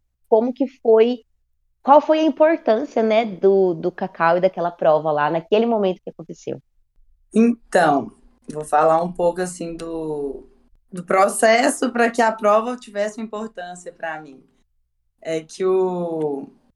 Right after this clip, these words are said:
Speaker 2: antes de, quando eu saí da primeira vez do, do MasterChef, eu fiquei bem num processo, assim, de entender o porquê que eu tinha saído, né? Já que eu tinha ganhado aquela chance de estar ali, por que que eu saí? Fiquei naquela,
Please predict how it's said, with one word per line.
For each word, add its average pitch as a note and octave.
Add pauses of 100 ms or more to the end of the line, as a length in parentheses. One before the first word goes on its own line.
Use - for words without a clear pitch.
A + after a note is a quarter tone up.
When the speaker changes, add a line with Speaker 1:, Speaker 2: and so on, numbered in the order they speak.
(420)
Speaker 2:
antes A#3
de, F#3
quando C4
eu C#4+
saí A#3
da G#3+
primeira F3+
vez D#3+
do, C#3
do D3
MasterChef, F#3
eu E3
fiquei F3+
bem F#3
num F3+
processo, F3
assim, F3
de E3+
entender G3
o G#3+
porquê F#3+
que -
eu G3+
tinha F#3+
saído, F#3
né? D#3+
Já E3+
que -
eu F3
tinha F#3
ganhado F3
aquela F#3
chance F#3
de F#3
estar F#3+
ali, F3+
por F#3+
que F#3+
que A#3+
eu A#3+
saí? F#3
Fiquei B3
naquela, A3+